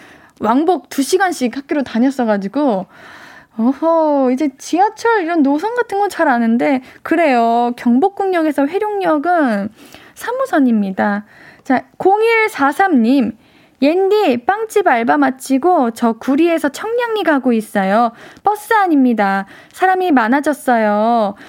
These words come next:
이제 자택근무 안 하시는 듯. 다리 부었는데 버스서 서서 가고 있어요. 다리 아파요. <gasps> 오십 분 더 가야 되는데. 구리에서 청량리?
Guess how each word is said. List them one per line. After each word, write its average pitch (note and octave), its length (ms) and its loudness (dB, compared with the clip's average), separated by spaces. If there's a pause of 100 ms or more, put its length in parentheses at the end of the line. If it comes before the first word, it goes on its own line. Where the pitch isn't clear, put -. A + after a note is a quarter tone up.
(240)
이제 A3+ 600 0 (160)
자택근무 D#4+ 680 0
안 B3 220 2
하시는 B3 420 2
듯. F#3+ 200 -4 (360)
다리 B3 280 0
부었는데 C4 680 2 (200)
버스서 D#4+ 580 0
서서 F#4+ 300 -2
가고 E4 260 0
있어요. G#3+ 640 0
다리 D4+ 320 -2
아파요. B3+ 640 0 (220)
<gasps> - 220 -16
오십 C4+ 320 0
분 D4+ 160 0
더 - 240 -6
가야 C#4+ 240 0
되는데. G3+ 800 -2 (1200)
구리에서 F4 800 2
청량리? G#4+ 840 0